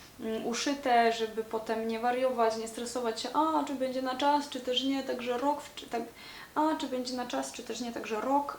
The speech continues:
e, przed ślubem już tak powolutku, no, szybko nawet, trzeba zacząć się rozglądać. Czego cena najbardziej cię zdzi-,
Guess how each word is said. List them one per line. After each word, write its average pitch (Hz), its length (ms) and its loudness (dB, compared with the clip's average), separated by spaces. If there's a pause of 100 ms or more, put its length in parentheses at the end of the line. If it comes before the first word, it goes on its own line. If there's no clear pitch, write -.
e, 233 580 2 (260)
przed 233 280 -4
ślubem 214 440 0
już 214 140 -8
tak 220 180 -4
powolutku, 240 880 -4 (200)
no, 294 240 -4
szybko 277 560 -2
nawet, 262 420 4 (200)
trzeba 269 340 2
zacząć 247 480 0 (340)
się 262 220 2
rozglądać. 254 960 4 (340)
Czego 277 280 2
cena 277 280 2
najbardziej 233 480 4
cię 240 140 -4
zdzi-, - 380 -4